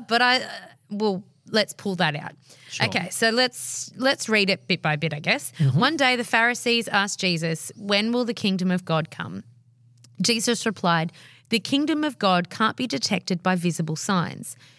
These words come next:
Speaker 1: You won't be able to say, 'Here it is,' or 'It's over there,' for the kingdom of God is already among you." Then he said to his disciples, "The time is coming when you will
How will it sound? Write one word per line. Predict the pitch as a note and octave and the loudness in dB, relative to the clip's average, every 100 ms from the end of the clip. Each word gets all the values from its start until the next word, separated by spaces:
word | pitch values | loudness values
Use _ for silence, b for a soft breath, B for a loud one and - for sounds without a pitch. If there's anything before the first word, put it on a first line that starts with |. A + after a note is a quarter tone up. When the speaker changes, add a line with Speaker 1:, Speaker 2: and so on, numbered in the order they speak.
| b | b
Speaker 1:
You | G3 G3+ | 0 4
won't | A3 G#3+ | 2 2
be | A#3 | 2
able | G#3+ A3 | 2 0
to | |
say, | G3+ G3 F#3 | 0 2 2
'Here | F3+ D#4 E4+ | 2 4 4
it | D#4 | 4
is,' | D#4 A#3+ F#3+ | 4 2 2
or | A#3+ G#3 G3+ | 2 4 2
'It's | G3+ | 0
over | - F4+ D#4+ | 0 2 4
there,' | D#4 B3+ F#3+ | 4 4 2
for | F#3 A3 | 2 0
the | G#3 | -2
kingdom | - F4 D4+ C4+ | 0 0 2 0
of | A3+ | 2
God | D#4 C4+ A3 | 4 4 4
is | G3+ A#3 | 0 -2
already | D4+ C#4+ A#3+ A3+ | 2 2 4 2
among | G#3+ A#3 A#3+ | 2 2 4
you." | F3+ - - B B B B B | 2 0 -4 B B B B B
Then | - B3+ | 0 2
he | C#4 | 2
said | - A#3+ | 2 0
to | - | 0
his | A3+ G3 | -2 -2
disciples, | G#3+ - G3 F#3 F#3 F3+ F3+ | -4 0 2 2 0 -4 -4
"The | - | -6
time | G#3+ - B3+ D4+ | -6 0 2 2
is | C#4+ - | -2 -4
coming | - C#4 G3+ F#3 | -2 0 2 2
when | F#3 | 2
you | F#3 | 2
will | F3+ | 2